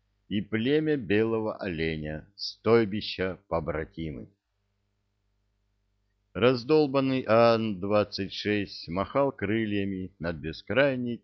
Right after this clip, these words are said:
тундрой. Альберт Степанович смотрел в иллюминатор и боялся. От встречного ветра крылья самолета раскачивались с огромной амплитудой,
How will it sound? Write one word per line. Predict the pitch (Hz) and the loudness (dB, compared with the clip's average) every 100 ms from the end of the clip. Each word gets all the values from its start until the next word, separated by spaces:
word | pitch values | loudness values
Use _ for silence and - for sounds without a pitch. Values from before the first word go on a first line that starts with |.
| _ | _
тундрой. | 85 82 82 69 73 71 67 - _ _ _ _ | -8 -6 -6 -8 -8 -8 -10 -16 _ _ _ _
Альберт | - 117 135 170 131 | -2 0 0 -2 -4
Степанович | - - 92 90 101 95 90 87 - - | -8 -6 -4 0 0 0 -4 -8 -14 -14
смотрел | 76 101 143 170 147 | -6 -2 0 0 -2
в | 80 | -2
иллюминатор | 82 82 85 107 143 135 117 107 - _ _ - | -4 -4 -2 -2 -2 -2 -4 -4 -10 _ _ -6
и | 110 123 | -4 -4
боялся. | 71 90 80 64 78 76 - - 64 - _ _ _ _ _ _ _ - | -2 -2 -2 -2 -2 -2 -6 -12 -12 -14 _ _ _ _ _ _ _ 0
От | 107 - | 0 0
встречного | - 107 107 - 90 90 87 | -4 0 0 0 -6 -4 -2
ветра | 113 127 76 71 - _ _ _ | -2 -4 -6 -8 -10 _ _ _
крылья | - 107 107 98 | -2 0 2 0
самолета | - 92 90 95 123 - | -2 -2 -2 0 -2 -2
раскачивались | 82 87 - 147 143 120 107 - | -2 -4 -2 -2 -2 -4 -6 -6
с | - | -2
огромной | 120 95 98 90 110 104 98 95 | -2 0 -2 -2 -2 -2 -2 -2
амплитудой, | - 92 85 85 87 107 110 98 85 | -2 -4 -4 -8 -6 -4 -2 -2 -2